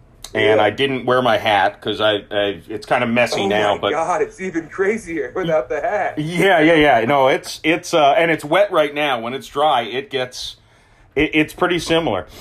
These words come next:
Speaker 1: Uh, and I have the Kenny Powers, uh, uh, Myrtle Beach Mermen jersey, uh, that I have ready for Halloween, and I'm like, "You know what? These are about the same colors as the Rays.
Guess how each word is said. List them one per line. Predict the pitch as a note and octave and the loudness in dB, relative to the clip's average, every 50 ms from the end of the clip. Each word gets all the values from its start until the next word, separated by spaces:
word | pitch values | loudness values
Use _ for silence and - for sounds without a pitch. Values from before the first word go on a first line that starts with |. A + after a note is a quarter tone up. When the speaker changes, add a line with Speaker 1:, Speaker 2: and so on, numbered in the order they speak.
| - - - - - | -20 -20 -20 -8 0
Speaker 1:
Uh, | - A#2+ A#2+ A#2 A#2 A#2 A2+ A2+ - | 2 4 4 4 4 2 2 0 0
and | C3 B2+ C3 | -2 -4 -4
I | B2+ B2 B2+ C#3 D3+ D3+ D3+ D3 | -2 0 0 2 2 2 2 0
have | C#3+ - - - D3+ E3 F3 E3 | 0 -4 -4 0 0 0 0 0
the | E3+ E3 | -6 -8
Kenny | - F3+ E3+ E3+ D3+ | -8 -8 -8 -8 -4
Powers, | - E3 D#3+ D#3+ D#3+ D#3+ D3+ C#3+ C3 A#2+ - | 0 2 2 2 2 2 -2 -4 -4 -6 -8
uh, | - C3 B2 B2 A#2+ A#2 A#2 A2 A#2 A#2 _ _ | -2 0 2 4 4 4 2 0 -4 -10 _ _
uh, | B2+ A#2+ A#2 A2+ A2+ | -4 0 0 0 0
Myrtle | A#2+ C3 C#3+ D3 D3+ C#3+ | 0 -2 -2 0 -2 -2
Beach | C#3+ C#3 C3 A#2+ - C#3 | -4 -6 -10 -10 -10 -6
Mermen | C3 C3 C3+ C#3+ C#3 B2 A#2+ A#2 A2+ G#2 F2+ | -4 -2 -2 -2 -2 -2 -4 -4 -6 -6 -6
jersey, | G#2+ A#2+ C3+ C#3+ B2 G#2+ G#2 F#2 F#2 F#2+ - - - - - - - | -4 -2 -2 -2 -2 -4 -6 -6 -6 -10 -14 -20 -20 -20 -20 -10 -2
uh, | - G#2 G#2+ G#2 | 0 2 2 2
that | A2+ A#2 A#2 | 2 2 4
I | A#2 A2+ | 4 4
have | A2+ C#3 C#3 C3+ C3 A#2 A#2 | 4 4 4 4 2 2 0
ready | A#2+ C3 C3+ C3+ C#3 B2 | -2 -2 0 -2 -4 -4
for | - C3+ B2 | -4 -2 0
Halloween, | C#3 C#3+ C#3 C3 C3 C#3+ E3 D#3 C#3+ C3 | 2 2 2 0 -2 -2 -4 -4 -4 -2
and | B2+ C3 | -2 -2
I'm | B2+ C3 | -2 0
like, | C3+ C3+ C3 A#2 D#3 | 0 0 0 0 -2
"You | F3 | 0
know | G3 G3+ | 2 2
what? | F3+ G3 A3 A#3 - - - _ _ - - _ _ _ _ | 4 4 2 2 0 -6 -14 _ _ -20 -20 _ _ _ _
These | D4 D#4+ E4+ | -2 0 2
are | F#4 - | 2 2
about | C#3+ D3+ D3 D3 D3 | 4 4 2 2 0
the | C3+ | -4
same | A#2+ - D3+ D3 C#3 A#2+ | -6 -4 -2 -2 -2 -4
colors | A2+ - B2+ B2+ C3 C3 B2 A#2+ | -2 -2 0 0 0 -2 -2 -4
as | A#2+ A2+ F#2+ | -6 -6 -6
the | G#2+ G#2 | -4 -2
Rays. | G2+ F#2+ F#2+ G2 A2+ D3 E3+ - - - | 0 0 0 0 -2 -2 -4 -8 -14 -18